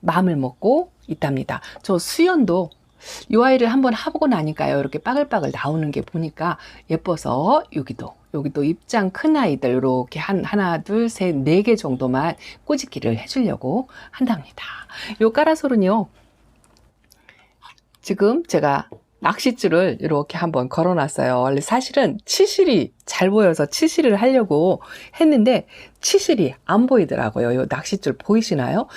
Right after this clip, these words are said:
요 낚싯줄로 하셔도 되고요. 사실은 저 번거로워서 이 낚싯줄로도 잘 안 해요. 그냥 손으로 꼬집어서 그렇게 하는데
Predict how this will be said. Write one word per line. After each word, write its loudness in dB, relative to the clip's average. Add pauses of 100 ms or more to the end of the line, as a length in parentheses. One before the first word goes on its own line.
(220)
요 4
낚싯줄로 2
하셔도 0
되고요. 2
사실은 0
저 0
번거로워서 4
이 0
낚싯줄로도 0 (320)
잘 -6
안 0
해요. 2 (120)
그냥 -2
손으로 2 (500)
꼬집어서 2 (260)
그렇게 0
하는데 2